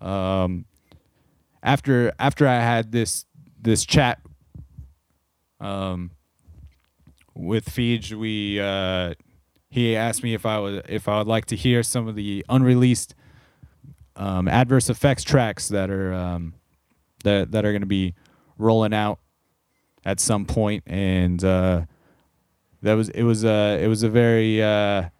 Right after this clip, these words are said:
a special moment to get to go listen to some of that stuff, and, and there was a, there's a lot, a lot of raw emotion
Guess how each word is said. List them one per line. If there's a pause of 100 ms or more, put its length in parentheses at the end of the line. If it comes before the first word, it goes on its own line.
(600)
a
special
moment
to
get
to
go
listen (100)
to
some
of
that
stuff,
and,
and
there
was
a, (680)
there's
a
lot,
a
lot
of
raw
emotion